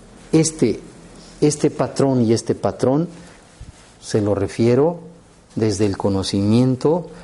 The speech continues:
desde la experiencia de todos estos años con los pacientes, desde lo que dicen los sabios, desde lo que dice la ciencia, no es creencia, no es una buena fe de Armando,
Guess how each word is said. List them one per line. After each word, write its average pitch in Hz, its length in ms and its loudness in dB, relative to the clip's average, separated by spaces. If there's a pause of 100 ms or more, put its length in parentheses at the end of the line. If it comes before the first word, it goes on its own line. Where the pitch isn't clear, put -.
(160)
desde 104 240 2
la 101 80 2
experiencia 107 680 2
de 92 100 -2
todos 127 380 0
estos 107 340 -2
años 107 340 -2
con 95 180 -4
los 90 140 -6
pacientes, 120 840 0 (280)
desde 113 280 2
lo 101 140 0
que 107 120 0
dicen 104 360 0
los 92 160 -2
sabios, 127 480 2
desde 107 240 2
lo 101 160 0
que 95 120 0
dice 104 260 0
la 95 160 0
ciencia, 131 600 0 (280)
no 107 260 2
es 117 180 -2
creencia, 95 720 -4 (880)
no 117 80 0
es - 100 -2
una 117 220 2
buena 113 440 -2
fe 135 420 0
de 120 140 0
Armando, 104 600 -2